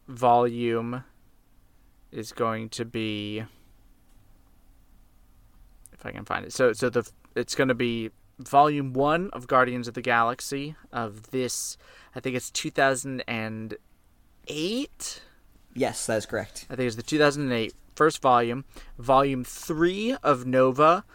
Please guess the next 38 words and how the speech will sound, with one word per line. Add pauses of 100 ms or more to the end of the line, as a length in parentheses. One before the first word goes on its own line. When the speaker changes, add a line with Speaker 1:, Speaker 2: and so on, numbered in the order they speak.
(340)
Speaker 1:
uh,
and
I
believe
also
vol-, (100)
the
first
part
of
volume
four (420)
of
Nova. (1120)
No,
all
of
volume
four
of
Nova. (960)
It
ends
with
issue
twenty-two, (200)
which
is (380)
odd.
I
don't
think
there's
a
volume
five
of
Nova,